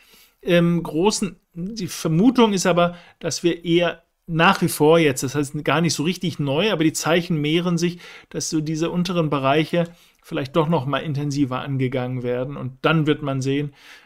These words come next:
ob es von dort wirklich noch mal das achttausender Szenario, sowas von abwegig, oder vielleicht doch nicht, das werden wir hier sehen. Bis dahin ist das nur einfach eine Möglichkeit, ob die noch mal realistisch wird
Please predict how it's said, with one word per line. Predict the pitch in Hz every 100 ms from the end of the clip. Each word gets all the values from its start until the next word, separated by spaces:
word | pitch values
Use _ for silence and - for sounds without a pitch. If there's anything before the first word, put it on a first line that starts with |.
| _
ob | - 131
es | 143 -
von | - 135 131
dort | 127 127 143 - _
wirklich | - 110 208 233 123
noch | 131 110
mal | 123
das | 117 -
achttausender | - - - 139 170 170 208
Szenario, | - 202 208 208 202 220 214 220
sowas | - - 143 123
von | 143
abwegig, | 139 143 165 165 175 226 - _ _ _ _ _ _
oder | 131 156
vielleicht | - 139 -
doch | 147
nicht, | 175 185 - _ - -
das | - 123
werden | 143 143
wir | 143
hier | 131 170
sehen. | 147 123 110 - -
Bis | 131
dahin | 165 180 220 233 226 - _ _ _ _
ist | - 160
das | 160 131
nur | 143 151
einfach | 139 135 131
eine | 135 131 139 139
Möglichkeit, | 135 156 156 135 - 131 131 - -
ob | - -
die | 139
noch | 135 127
mal | 131
realistisch | 123 120 151 160 170 -
wird | 151 147